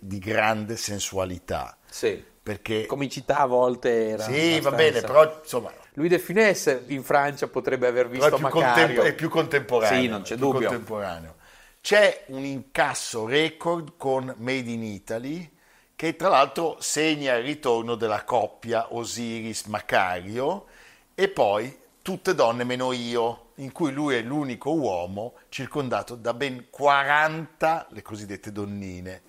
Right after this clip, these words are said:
Speaker 1: Ci sono i titoli di alcuni spettacoli indimenticabili.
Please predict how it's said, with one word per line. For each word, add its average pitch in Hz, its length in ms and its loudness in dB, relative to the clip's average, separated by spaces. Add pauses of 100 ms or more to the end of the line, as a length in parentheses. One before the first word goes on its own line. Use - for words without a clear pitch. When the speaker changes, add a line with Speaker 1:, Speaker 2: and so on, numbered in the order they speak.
Speaker 1:
Ci - 160 -8
sono 147 300 0
i 113 100 -6
titoli 131 380 -6
di 110 80 -6
alcuni 110 260 -8
spettacoli 107 540 -6
indimenticabili. 95 720 -12